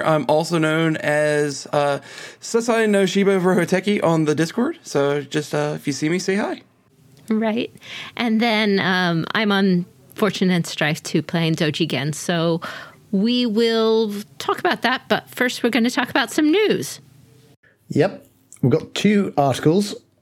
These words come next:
Speaker 3: on the Edge website to do with the upcoming Writ of the Wilds.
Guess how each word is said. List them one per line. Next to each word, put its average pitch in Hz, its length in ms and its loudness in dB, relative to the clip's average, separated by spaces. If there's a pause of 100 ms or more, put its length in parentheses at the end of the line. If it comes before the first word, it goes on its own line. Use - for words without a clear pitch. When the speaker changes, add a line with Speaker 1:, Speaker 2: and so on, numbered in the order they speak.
(140)
Speaker 3:
on 127 400 2
the 117 160 4
Edge 147 180 2
website 98 500 2 (100)
to 123 80 2
do 123 280 2
with 113 320 2
the 123 120 2
upcoming 120 600 2 (680)
Writ 127 340 2
of 123 220 2
the 117 80 2
Wilds. 113 800 0